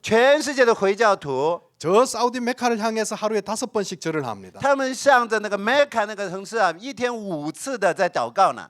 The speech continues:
Speaker 2: 그 메카에는 알라 신전이 있고요.
Speaker 1: 在那个메카有个阿拉神殿。
Speaker 2: 십칠억 명이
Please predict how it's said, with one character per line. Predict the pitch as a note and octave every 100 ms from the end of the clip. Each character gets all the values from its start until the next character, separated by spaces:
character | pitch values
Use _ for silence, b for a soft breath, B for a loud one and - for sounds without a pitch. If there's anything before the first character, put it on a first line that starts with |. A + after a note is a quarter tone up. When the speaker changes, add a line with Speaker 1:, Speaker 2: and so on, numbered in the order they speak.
| _
Speaker 2:
그 | G#3
메카에는 | A3 A3+ A#3+ A#3 A3 G3
알라 | G#3 A#3
신전이 | A3+ G#3+ G3+ F#3+
있고요. | D#3 D3 B2 C#3 F#3+
Speaker 1:
在那个메카有个阿拉神殿。 | A#3 A3+ A3+ A3+ B3+ A3 F#3+ F3 F3 E3+ F#3 E3 - B2 C3+ E3+ G2+ -
Speaker 2:
십칠억 | - D#4 D4+ - D4 D4+ D4
명이 | C#4 C4+ C#4